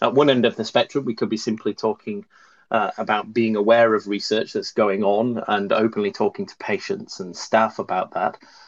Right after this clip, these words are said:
uh, or being involved in, uh, and working in the N H S where almost all clinical trials are being done.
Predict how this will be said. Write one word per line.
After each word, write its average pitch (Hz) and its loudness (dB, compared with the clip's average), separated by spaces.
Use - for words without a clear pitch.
uh, 107 2
or 131 4
being 123 0
involved 113 0
in, 104 -6
uh, 98 -4
and 107 -6
working 110 -2
in 117 -2
the 110 4
N 110 0
H - -8
S 104 -6
where 104 0
almost 107 -2
all 110 0
clinical 101 -6
trials 120 0
are 90 -12
being 90 -10
done. 85 -8